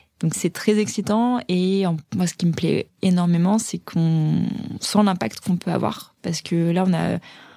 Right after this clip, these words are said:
entre guillemets, juste une version bêta avec différents programmes qu'on a créés avec des professionnels de santé, euh,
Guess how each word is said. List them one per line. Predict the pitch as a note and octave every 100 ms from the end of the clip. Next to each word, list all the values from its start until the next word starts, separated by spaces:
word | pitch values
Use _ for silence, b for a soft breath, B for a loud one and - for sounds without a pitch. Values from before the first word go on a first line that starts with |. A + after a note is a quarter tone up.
| -
entre | -
guillemets, | F3 F3+ F3+
juste | F#3 B3+ A3+
une | G3+
version | G3 -
bêta | G3 G3 A3 D4+ B B B -
avec | - F3
différents | F3 F#3 E3
programmes | E3+ - E3+ F#3+ G3+
qu'on | -
a | D#3
créés | - F#3
avec | F3
des |
professionnels | - E3 E3 F3
de | D#3+
santé, | D#3+ E3 D#3+ G3 G3
euh, | D#3+